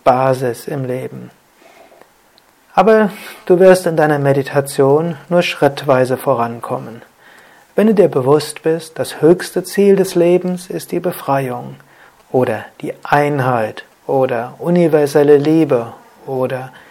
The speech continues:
Gefühl Gottes Gegenwart, dann kannst du alles spiritualisieren. Vor dem Hintergrund dieses Zieles hat dein Beruf seinen Sinn, hat deine Familie einen Sinn, haben deine anderen Hobbys im Sinn,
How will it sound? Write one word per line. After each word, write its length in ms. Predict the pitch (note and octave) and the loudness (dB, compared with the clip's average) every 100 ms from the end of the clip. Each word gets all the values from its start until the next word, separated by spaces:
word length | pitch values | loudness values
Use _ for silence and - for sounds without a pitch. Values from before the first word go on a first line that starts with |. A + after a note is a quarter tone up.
| _ _ | _ _
Gefühl 480 | - C3+ F3 F#3 F3 | -8 -4 4 6 6
Gottes 420 | F3 C3+ C#3+ - | 4 -4 -4 -8
Gegenwart, 800 | D#3 D#3 D3 C#3 C3 B2+ C3 - _ _ - - | -4 -4 -4 -4 -4 -4 -10 -20 _ _ -20 -2
dann 180 | E3+ F3 | 0 0
kannst 340 | F#3 F#3+ - | -2 -4 -6
du 100 | A3 - | -8 -2
alles 360 | C#3+ C#3+ C3+ - | 2 2 0 0
spiritualisieren. 1080 | - C#3+ C3 - C3 A#2+ B2 - C3 G#2+ - _ - - - _ | 4 6 6 0 -4 -4 -8 -8 -8 -10 -18 _ -20 -20 -20 _
Vor 160 | - C#3 | -10 -6
dem 140 | C3 | -6
Hintergrund 920 | A#2+ D#3 F3 D#3 C#3+ - C#3 C#3 - - | 0 0 2 0 0 0 0 0 -6 -2
dieses 400 | E3 F3+ F#3 - | -2 -2 -8 -8
Zieles 600 | - F#3+ F3+ F3+ - - - _ _ _ _ _ _ _ _ _ _ | -2 0 2 0 -8 -20 -20 _ _ _ _ _ _ _ _ _ _
hat 180 | - D3 | -2 0
dein 180 | E3+ E3+ | 0 2
Beruf 420 | F3 E3 G#3+ G#3 | 4 6 4 4
seinen 400 | - C#3 C3+ C3+ | -2 -2 -2 -2
Sinn, 400 | C3+ C3+ B2+ B2 - | 0 0 -2 -10 -4
hat 200 | D3 C#3+ | -2 0
deine 200 | D3 D3+ | -2 -4
Familie 680 | D3 E3 F3 F#3+ F#3 D#3+ D3 | -4 -4 -2 2 2 2 2
einen 280 | C#3 C3+ C3 | 0 -2 -2
Sinn, 380 | C#3 B2 A#2+ A#2 | -2 -2 -6 -8
haben 300 | - C3+ D#3+ - | -4 -4 -4 0
deine 280 | D3+ D#3 | 0 2
anderen 500 | D3+ E3 D#3+ E3 C#3 | -2 -2 -2 -4 0
Hobbys 500 | F#3+ F#3+ D#3 D3 C#3 | 0 0 -4 -6 -8
im 140 | D3+ C#3 | -6 -4
Sinn, 340 | C#3 C3 B2 | -4 -8 -8